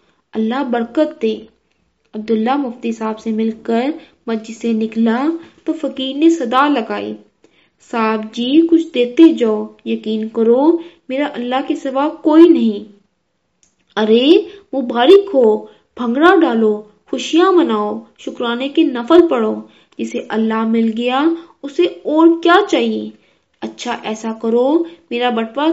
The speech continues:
تم لے لو اور اپنا اللہ مجھے دے دو۔" عبداللہ فقیر کو سکتے میں چھوڑ کے اپنی نئی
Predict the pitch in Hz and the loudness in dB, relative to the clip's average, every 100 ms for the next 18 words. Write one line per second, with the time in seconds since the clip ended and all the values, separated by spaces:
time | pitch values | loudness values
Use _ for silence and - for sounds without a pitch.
0 | 330 370 403 285 233 214 208 214 _ _ | -2 0 2 2 0 -2 -6 -10 _ _
1 | - 226 233 226 226 - 226 220 233 277 | -12 -10 -8 -6 -6 -4 -4 -2 0 -2
2 | 320 254 330 339 254 233 226 208 208 _ | -2 0 2 2 0 -4 -6 -12 -16 _
3 | _ _ _ _ _ 220 220 226 214 214 | _ _ _ _ _ -10 -4 -2 -2 -2
4 | 233 330 269 233 233 220 233 233 226 - | -4 -4 -6 -8 -8 -6 -8 -10 -16 -8
5 | 226 220 233 - - 226 226 - 311 262 | -6 -4 -8 -10 -4 -2 -2 0 2 2
6 | 220 - _ _ - 226 226 233 220 | -2 -14 _ _ -14 -6 -4 -4 -4